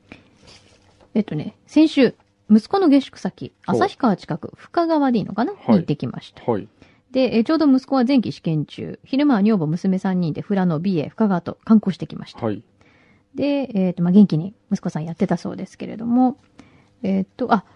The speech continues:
Speaker 1: あの、北の未来展望こと麻生健太郎さんにも会ってきました。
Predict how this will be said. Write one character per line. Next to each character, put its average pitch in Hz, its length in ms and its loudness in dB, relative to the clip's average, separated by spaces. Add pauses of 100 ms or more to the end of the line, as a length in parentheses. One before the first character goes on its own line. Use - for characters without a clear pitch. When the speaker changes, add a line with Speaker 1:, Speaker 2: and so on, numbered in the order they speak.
(160)
Speaker 1:
あ 220 100 2
の、 208 160 2
北 339 160 -2
の 320 80 2
未 294 100 4
来 254 160 4
展 247 160 2
望 170 120 -2
こ - 100 -8
と 214 60 -2
麻 202 140 -2
生 160 40 -4
健 196 140 0
太 175 120 -4
郎 175 80 -6
さ 220 100 -2
ん 311 40 4
に 392 40 2
も 285 100 2
会 208 100 0
っ - 20 -20
て - 80 -6
き - 100 -16
ま 175 120 -18
し - 80 -20
た。 - 80 -20